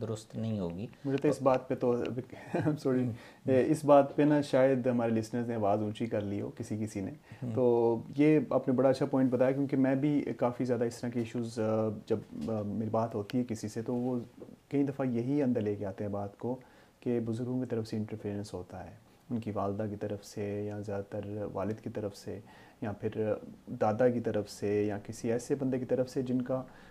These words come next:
Speaker 2: کافی عرصے سے ہولڈ رہا ہے اس جنریشن میں، جو کہ اب نہیں رہی،
Speaker 1: ہوں۔
Speaker 2: ناپید ہو چکی ہے۔ Actually ٹائم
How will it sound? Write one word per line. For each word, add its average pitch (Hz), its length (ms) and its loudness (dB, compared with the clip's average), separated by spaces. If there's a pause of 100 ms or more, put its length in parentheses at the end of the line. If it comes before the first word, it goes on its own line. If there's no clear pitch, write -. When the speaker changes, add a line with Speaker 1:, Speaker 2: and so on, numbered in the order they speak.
Speaker 2:
کافی 143 300 4
عرصے 139 240 0
سے 139 160 2
ہولڈ 131 540 0
رہا 107 280 2
ہے 120 60 0
اس - 520 -6
جنریشن 110 500 2
میں، 101 180 0
جو 107 160 -2
کہ 107 200 -4
اب 101 140 0 (640)
نہیں 123 400 0
رہی، 95 200 -6 (320)
Speaker 1:
ہوں۔ 117 140 -10 (260)
Speaker 2:
ناپید 127 340 -2
ہو 117 100 0
چکی 107 280 -6
ہے۔ 110 80 0
Actually 143 680 0
ٹائم 151 320 2